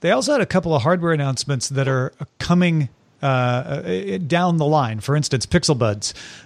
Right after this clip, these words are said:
uh, the wireless earbuds, hands-free access, uh, long-range Bluetooth. They wouldn't give us an actual range, but it sounds like it's t-, typical range of other Bluetooth.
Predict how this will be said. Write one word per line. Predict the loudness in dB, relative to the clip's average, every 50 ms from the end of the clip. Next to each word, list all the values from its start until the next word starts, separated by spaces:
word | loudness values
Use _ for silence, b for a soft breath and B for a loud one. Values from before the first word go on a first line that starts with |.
| B -2
uh, | 0 0 0 0
the | 0 0 -2 -2
wireless | 0 2 2 2 4 4 4 2 2 0 2
earbuds, | 0 0 0 0 -2 -4 -4 -6 -10 -14 B B B B B
hands-free | 2 2 2 2 2 2 2 2
access, | 2 2 2 0 2 2 4 4 4 2 0 -4 -8 -8 -4
uh, | -2 -2 0 2
long-range | 2 2 4 4 4 2 2 2 2
Bluetooth. | 2 4 4 4 4 2 2 2 2
They | 0 0
wouldn't | 0 2 2
give | 2 2 2
us | 2 0
an | 0 -2
actual | 0 0 0 0 0 -2 -2 0 0
range, | 0 0 0 0 -2 -2 -2
but | -4 -4 -4
it | -4 -8 -6 -4
sounds | -2 -2 0 0 2
like | 2 0 0
it's | 0 -4 -4 -6 -14 _ _ _ _ -10
t-, | -8 -6 -4 -6 -6 -4 0
typical | 0 0 0 2 0 0 0 0 -2 -6 _ -12 -6
range | 0 2 2 2 2 2 0
of | 2 0
other | 2 0 0
Bluetooth. | -2 0 0 0 -2 -2 -4 -6 -6